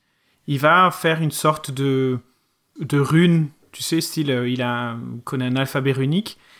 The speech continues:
il fait une rune différente ou un truc comme ça, histoire de bi-, que de, de reconnaître que c'est la sienne et pas juste, euh, tu sais, quelqu'un qui efface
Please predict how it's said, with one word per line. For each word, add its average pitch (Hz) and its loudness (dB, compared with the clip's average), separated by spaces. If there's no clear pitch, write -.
il 131 -2
fait 160 0
une 156 2
rune 151 2
différente 127 -4
ou 127 -4
un 120 -4
truc - -8
comme 123 -2
ça, 120 -4
histoire 175 2
de 156 2
bi-, 135 -4
que - -6
de, 127 0
de 131 0
reconnaître 135 2
que - 0
c'est 131 0
la 120 2
sienne 165 0
et 127 2
pas 127 0
juste, 131 -2
euh, 117 0
tu - -8
sais, 151 -2
quelqu'un 139 0
qui - 0
efface 143 2